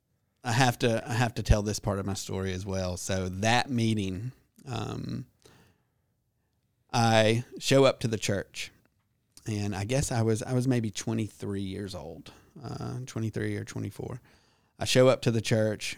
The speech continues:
and I walk in, and I see a room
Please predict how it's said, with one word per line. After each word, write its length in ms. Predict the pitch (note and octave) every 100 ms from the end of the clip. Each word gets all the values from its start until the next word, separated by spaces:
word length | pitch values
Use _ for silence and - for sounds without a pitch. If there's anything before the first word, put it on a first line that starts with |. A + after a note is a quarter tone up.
| A2+
and 120 | G#2
I 60 |
walk 380 | G2 G#2+ G#2+ -
in, 500 | G#2 G2+ G2+ G#2 G#2 G#2+
and 420 | G#2 G2 G2 G2 - _ _ _ -
I 100 | G#2+
see 500 | - G#2+ G#2+ A2 B2 -
a 80 | A2+
room 720 | A2 G#2+ G#2+ G#2+ G#2+ A2